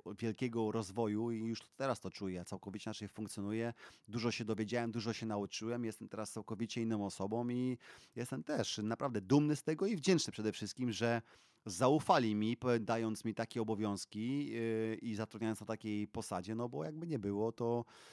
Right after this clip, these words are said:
E, mówię, to doświadczenia w marketingu nie miałem, ale miałem życiowe doświadczenie, które myślę jest dużo ważniejsze niż ta sama profesja marketingu.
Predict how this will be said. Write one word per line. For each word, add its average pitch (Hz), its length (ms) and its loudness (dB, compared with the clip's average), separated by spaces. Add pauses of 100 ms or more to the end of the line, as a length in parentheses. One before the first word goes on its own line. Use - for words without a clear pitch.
(180)
E, 117 760 0
mówię, 107 280 -2
to 107 400 0
doświadczenia 117 720 -2
w - 80 -8
marketingu 117 440 -2
nie 107 80 0
miałem, 117 320 0
ale 113 140 -2
miałem 113 360 0
życiowe 113 400 0
doświadczenie, 101 520 -6
które 107 180 -6
myślę 107 220 -2
jest 98 100 -4
dużo 110 200 -2
ważniejsze 104 500 -2
niż 98 260 -4
ta 92 160 -8
sama 95 380 -4
profesja 95 480 -8
marketingu. 73 540 -12